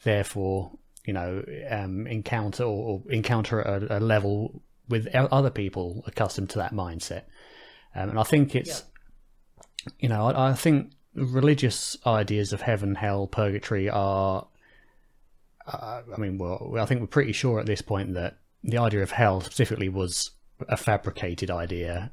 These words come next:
Speaker 1: as a means of controlling people a long time ago when the Romans got hold of the Bible and things like that, um, which was a very good idea because people aren't gonna murder if they think they'll be damned for eternity. Um, so I, I don't believe that at all, really. I, I say there are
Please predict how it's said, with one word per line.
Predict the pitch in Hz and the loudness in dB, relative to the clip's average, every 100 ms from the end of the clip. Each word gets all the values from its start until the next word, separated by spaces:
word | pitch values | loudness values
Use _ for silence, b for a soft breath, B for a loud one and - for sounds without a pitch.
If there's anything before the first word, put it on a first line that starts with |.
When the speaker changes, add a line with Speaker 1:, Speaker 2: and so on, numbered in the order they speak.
| - - | -12 -6
Speaker 1:
as | 101 | -2
a | 92 | -2
means | 92 90 87 | -2 -2 -2
of | 90 | -4
controlling | - 98 123 101 90 | -4 2 4 4 2
people | 92 87 87 | -2 -4 -4
a | |
long | 87 98 | -2 -2
time | 95 98 | 0 -2
ago | 92 90 87 | -2 -4 -4
when | 87 | -4
the | 95 | 0
Romans | 104 95 95 | 0 0 -2
got | 107 | -2
hold | 101 95 | -2 -2
of | 95 | -4
the | 92 | -2
Bible | 92 90 87 | -2 -2 -2
and | 85 | -4
things | 92 95 | -2 -2
like | 87 90 | -2 -4
that, | 95 - - B B B B B | -4 -8 -14 B B B B B
um, | 98 104 | -2 -2
which | - | 0
was | 104 | 0
a | |
very | 104 151 | 4 4
good | 135 127 | 4 4
idea | 123 139 113 95 | 4 4 4 2
because | 98 95 | -2 -2
people | 123 107 110 | 0 0 0
aren't | 113 | 0
gonna | 107 | 2
murder | 107 110 104 95 | 4 4 4 2
if | - | -2
they | 95 | -2
think | 104 98 | -2 -2
they'll | 92 | -4
be | 98 92 | -4 -4
damned | 107 98 92 | -2 -2 -2
for | - | -4
eternity. | 90 117 107 90 82 90 - - B B B B B | -4 -2 -2 -4 -6 -10 -16 -20 B B B B B
Um, | - 92 92 90 90 - - - 113 | -4 0 0 -2 -6 -10 -20 -12 -6
so | 117 120 | 0 2
I, | 120 120 | 4 4
I | 117 | 4
don't | 107 110 - | 2 0 -2
believe | 113 104 92 - | -2 0 -2 -2
that | 90 90 - _ - | -4 -4 -8 _ -12
at | - 101 98 | -6 -6 -6
all, | 82 82 | -8 -8
really. | 90 82 76 80 98 | -8 -6 -6 -8 -6
I, | 107 - - | -6 -6 -6
I | 101 | -6
say | - 92 92 | -4 -2 0
there | 113 120 | 4 6
are | 107 101 - | 6 4 0